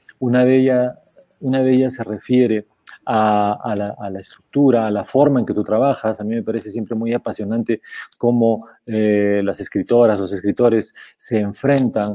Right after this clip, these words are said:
a, a su, a su material, ¿no? Si en tu caso, eh, tú dominas una técnica del montaje cinematográfico en, en cuanto a, a, a, a tu manejo del tiempo, del espacio,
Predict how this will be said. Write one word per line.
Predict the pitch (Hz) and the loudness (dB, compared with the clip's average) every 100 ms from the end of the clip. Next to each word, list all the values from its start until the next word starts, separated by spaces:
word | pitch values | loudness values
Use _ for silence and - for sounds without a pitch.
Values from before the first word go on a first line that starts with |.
| - - _ | -10 -20 _
a, | 107 101 98 98 107 | -6 -4 -4 -6 -8
a | 104 | -10
su, | - 98 95 95 95 107 | -6 -4 -2 0 -2 -4
a | |
su | - | -8
material, | 101 92 107 127 123 120 _ _ - | -8 -2 4 4 4 0 _ _ -8
¿no? | 110 135 175 | -6 -6 -8
Si | - | -6
en | 110 | -4
tu | 104 | -2
caso, | - 143 143 131 127 - - - | 2 4 4 2 0 -2 -20 -6
eh, | 120 117 113 113 107 104 101 - | 2 4 6 6 6 4 0 -2
tú | - | 4
dominas | 135 139 135 | 4 6 2
una | 113 117 | 2 2
técnica | 131 127 117 | 2 0 -2
del | 107 | -2
montaje | 98 92 131 123 120 101 - _ - - - - | -4 -2 -2 0 -2 -4 -6 _ -12 -12 -14 -10
cinematográfico | - 101 98 104 135 135 98 113 - - - - | -6 -4 0 4 4 2 0 -2 -4 -10 -20 -6
en, | 110 104 104 120 | -2 0 -2 -6
en | 104 104 | -8 -6
cuanto | 110 104 95 110 101 | -4 -2 -2 0 0
a, | 101 98 | 2 0
a, | 104 101 95 95 | -2 -2 -2 -4
a, | 101 95 98 | -4 -6 -6
a | 101 | -8
tu | 98 | -8
manejo | 98 101 107 | -8 -6 -6
del | 92 | -6
tiempo, | - 120 107 104 | -2 -2 -2 -4
del | 92 | -4
espacio, | 90 - 123 - 107 101 | -6 0 0 2 0 0